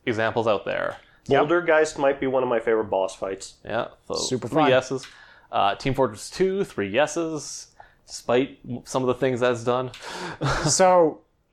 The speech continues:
Speaker 2: I have probably four hundred hours in Team Fortress Two, and that game's incredible, but the game today is not the same.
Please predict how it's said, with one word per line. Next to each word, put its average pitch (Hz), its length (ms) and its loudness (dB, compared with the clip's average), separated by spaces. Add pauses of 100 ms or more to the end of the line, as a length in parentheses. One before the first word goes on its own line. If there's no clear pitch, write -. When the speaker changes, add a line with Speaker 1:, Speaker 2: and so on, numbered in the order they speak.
(100)
Speaker 2:
I 233 380 4 (180)
have 170 360 2
probably 160 340 4
four 151 240 2
hundred 147 240 0
hours 143 300 4
in 156 80 -2
Team 165 160 -2
Fortress 170 280 2
Two, 196 300 4
and 143 140 -2
that 147 320 -2
game's 139 300 -2
incredible, 160 680 2
but 123 220 -4
the 151 80 2
game 143 300 0
today 143 300 2
is 123 120 0
not 120 220 -2
the 110 60 -6
same. 95 340 -6